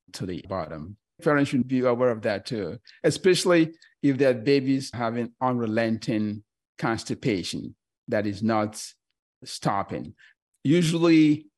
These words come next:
the first sign that your baby might have Hirschsprung, this disease, is if there is a delay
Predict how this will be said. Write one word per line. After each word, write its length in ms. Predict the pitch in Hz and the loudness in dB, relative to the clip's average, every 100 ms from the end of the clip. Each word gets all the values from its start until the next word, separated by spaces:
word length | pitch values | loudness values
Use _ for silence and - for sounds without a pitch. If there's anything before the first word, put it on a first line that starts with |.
| _ _ | _ _
the 120 | 139 123 | -8 -8
first 580 | - 202 208 175 - | -4 0 2 0 -6
sign 540 | - - 143 143 143 139 | -6 0 2 2 2 2
that 400 | 123 117 - - | 2 0 -4 -6
your 160 | 113 | -6
baby 280 | 101 127 123 | 0 2 2
might 260 | 120 107 104 | 2 0 -2
have 380 | 113 110 107 - | -2 -2 -2 -6
Hirschsprung, 640 | 143 147 - 120 92 90 107 - | -4 -4 -4 -6 -6 -6 -10 -10
this 240 | 113 113 | -8 -6
disease, 600 | 101 95 104 92 120 - _ _ _ _ _ | -6 -8 -8 -8 -10 -14 _ _ _ _ _
is 500 | 135 123 117 113 110 127 | -4 -2 0 -2 -6 0
if 240 | 139 139 | 2 2
there 180 | 131 131 | 2 2
is 120 | 127 | 2
a 80 | 127 | -2
delay 840 | 117 127 113 139 160 127 101 113 | -4 -4 -2 0 0 0 -4 -8